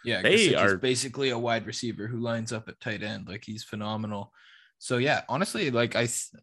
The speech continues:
Speaker 1: there's so much speed in Tyreek Hill and Jalen Waddle, two of the fastest players in the entire N F L, that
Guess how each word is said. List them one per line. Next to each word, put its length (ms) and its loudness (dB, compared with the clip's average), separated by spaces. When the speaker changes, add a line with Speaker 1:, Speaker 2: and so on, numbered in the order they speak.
Speaker 1:
there's 300 0
so 500 0
much 360 0
speed 420 0
in 140 -2
Tyreek 400 -2
Hill 140 0
and 100 -2
Jalen 360 -2
Waddle, 300 -2
two 220 0
of 80 -2
the 100 -6
fastest 540 -4
players 300 0
in 60 -4
the 120 2
entire 340 2
N 140 0
F 160 0
L, 280 4
that 200 4